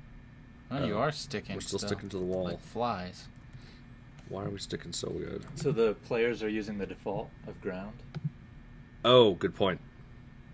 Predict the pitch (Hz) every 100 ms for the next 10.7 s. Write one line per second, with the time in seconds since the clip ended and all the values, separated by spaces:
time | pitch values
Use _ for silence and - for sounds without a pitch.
0 | - - 98 101 104 104 107 107 101 -
1 | 98 90 78 - - - 87 85 85 -
2 | 92 90 87 85 85 85 85 - - -
3 | - - - - - - - - - -
4 | - - - - - - - 87 82 82
5 | 82 78 82 80 80 - 76 85 - 73
6 | - 80 80 - - - - 120 147 -
7 | - 143 123 113 107 101 - - - -
8 | 113 107 110 107 104 - - - - -
9 | - - - - - 95 92 92 95 120
10 | 120 - - - 95 90